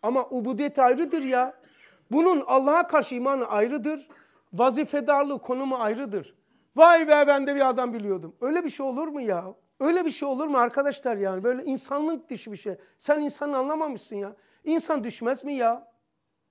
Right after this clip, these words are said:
İnsan düşmez mi? Ya Peygamber aleyhissalatü vesselam bunu kırmak için devesini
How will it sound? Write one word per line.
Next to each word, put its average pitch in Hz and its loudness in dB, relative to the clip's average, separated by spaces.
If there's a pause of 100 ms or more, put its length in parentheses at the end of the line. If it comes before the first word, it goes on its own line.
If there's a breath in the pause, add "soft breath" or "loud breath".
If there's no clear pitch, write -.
(1080)
İnsan 285 -2
düşmez 311 -8
mi? 254 -10 (480)
Ya 285 2
Peygamber 247 -2
aleyhissalatü 240 -2
vesselam 190 -8
bunu 226 -10
kırmak 233 -12
için 156 -12
devesini 196 -6